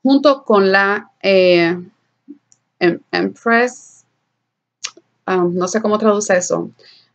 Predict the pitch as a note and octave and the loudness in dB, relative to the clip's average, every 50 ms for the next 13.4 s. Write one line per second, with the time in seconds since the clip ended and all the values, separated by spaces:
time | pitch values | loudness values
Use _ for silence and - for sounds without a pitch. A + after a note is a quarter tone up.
0 | _ _ - F3+ F3+ F3 F3 E3+ E3+ E3 E3+ E3 E3 D#3+ D#3 D3+ D#3+ E3+ F3 - | _ _ 6 6 8 8 8 6 4 4 2 0 -2 -2 -4 -6 -6 -6 -8 -10
1 | - - _ _ _ _ _ _ _ _ _ _ _ _ _ _ _ _ _ - | -14 -20 _ _ _ _ _ _ _ _ _ _ _ _ _ _ _ _ _ 4
2 | G#3+ A3 G3+ - G#3 G3 A#3+ A3 G#3 G#3 G3+ G3 G3 - F#3+ F3+ E3+ E3 E3+ G3 | 4 4 4 2 -2 0 0 2 2 4 2 2 0 0 0 0 2 2 2 0
3 | A3 A3+ - _ _ - - - - - _ _ _ _ - G#3 A3 A#3 B3 A#3+ | -2 -6 -12 _ _ -20 -20 -20 -20 -20 _ _ _ _ -2 2 4 4 2 2
4 | A#3 A#3 G#3+ - G#3 A3 G#3 G3 G3 - G#3 G3 G3 - F#3 F3 F#3+ F3+ F3+ - | 0 -2 -2 2 2 2 2 2 2 0 -2 -2 -2 -4 -4 -2 -2 -2 -2 -2
5 | F3+ E3+ E3+ E3+ - - E3+ E3 E3+ E3 D#3+ E3+ E3 D#3+ D3+ - - - - - | 0 0 0 -2 -4 -4 -2 -2 -2 -2 -4 -6 -6 -6 -8 -10 -10 -12 -12 -10
6 | D3 D3 - - _ _ F#3 F#3+ A3 G3 G#3 G3 - A3 G#3 G3 G3 G3+ A3 G#3+ | -10 -10 -10 -12 _ _ -8 -8 -4 -2 -2 -4 -2 -4 -4 -4 -2 0 -2 -2
7 | G#3+ A3 A3+ A3 A#3+ A#3+ A#3+ A#3+ A#3 A#3 A#3 A3 G3 - G3 F#3 F#3 F#3 F3+ F#3 | -2 -4 -2 0 2 2 2 2 2 0 -2 -6 -6 -2 -2 0 0 -2 -2 0
8 | F#3+ F#3+ F#3 F#3 F#3 F3+ F#3 F#3+ F#3 F#3 - - - F#3+ F#3+ F#3+ - - G3+ F#3+ | 2 2 4 4 2 2 0 0 0 0 -2 -2 -4 -4 -4 -4 -6 -2 0 0
9 | F#3 F#3 F#3 F#3 F#3 F3+ - - - - - _ - G3 G3 G3 - - G#3 F#3+ | 0 0 0 -2 -4 -6 -12 -20 -20 -20 -20 _ -2 -2 -2 -2 -2 0 2 4
10 | F#3 F#3 F#3 F#3 F3+ F#3 F3+ F3+ - - - B3 A#3 - B3+ A#3 A3+ A3 A3+ - | 4 6 6 6 6 6 6 4 4 0 -4 -8 -2 0 2 4 4 2 0 -2
11 | - - F#3+ F3+ F#3+ F#3+ F#3+ F#3+ F#3 - _ G3+ F#3+ F#3+ F#3+ F#3+ F#3+ F#3 F#3+ F#3+ | -4 -2 0 0 0 0 0 -2 -4 -4 _ -10 -6 -4 -2 0 0 2 0 0
12 | F#3+ A3 A#3 A3+ A#3 G#3+ G3+ G3 G3+ G3 F3+ F3 F#3 F3+ F3 F3 F3+ F3+ F3 - | 0 -2 -2 -2 -2 -2 -2 -2 -2 -4 -2 -2 0 0 0 0 0 -2 -6 -6
13 | G3 F3+ E3+ F#3 F#3 F3+ F3+ - | -8 -4 -2 -2 -2 -2 -2 -4